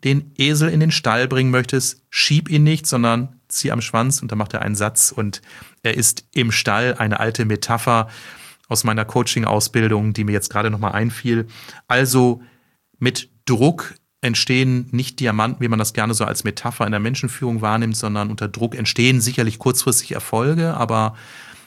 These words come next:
mit der, wie ich finde, eleganteren Form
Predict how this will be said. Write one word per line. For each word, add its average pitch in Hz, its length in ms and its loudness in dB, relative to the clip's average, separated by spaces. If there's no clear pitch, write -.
mit 117 180 -2
der, 107 400 2
wie 120 140 0
ich - 80 -8
finde, 110 320 0
eleganteren 117 720 0
Form 127 540 -2